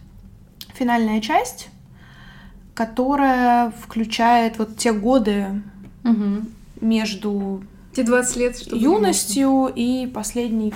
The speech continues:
Speaker 1: ну, как бы вот встречей героев спустя двадцать лет. Потому что там, конечно, как-то очень классно передали и состояние героев, и вот эту вот, знаете, такую тупую какую-то, м, вот, историю из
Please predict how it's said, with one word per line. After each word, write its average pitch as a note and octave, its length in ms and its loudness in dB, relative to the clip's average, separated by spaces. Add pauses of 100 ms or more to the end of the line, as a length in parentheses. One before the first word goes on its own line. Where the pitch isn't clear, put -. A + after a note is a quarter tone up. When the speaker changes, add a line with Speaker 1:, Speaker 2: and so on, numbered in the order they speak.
(100)
Speaker 1:
ну, A3+ 120 -6
как G3 120 -12
бы F#3 140 -14
вот G3+ 80 -14 (840)
встречей A#3 600 0
героев A#3+ 380 -2
спустя - 340 -8
двадцать G3 380 -12
лет. G3 140 -12 (680)
Потому A#3 280 2
что - 180 -6
там, E4+ 260 2
конечно, A3+ 1400 -2
как-то A3 300 -6
очень A3+ 240 -4
классно A#3 400 0
передали G#3+ 500 -2
и G#3 40 -2
состояние C#4 720 -4
героев, B3 480 -2 (720)
и A3+ 100 -2
вот A3+ 180 -2
эту A#3+ 140 -4
вот, G#3+ 160 -2
знаете, B3 340 -2
такую G#3+ 340 -4
тупую G#3+ 440 -6
какую-то, G#3 420 -6
м, G3+ 600 -6 (600)
вот, G3+ 240 -6
историю G#3 420 -2
из G3 120 -4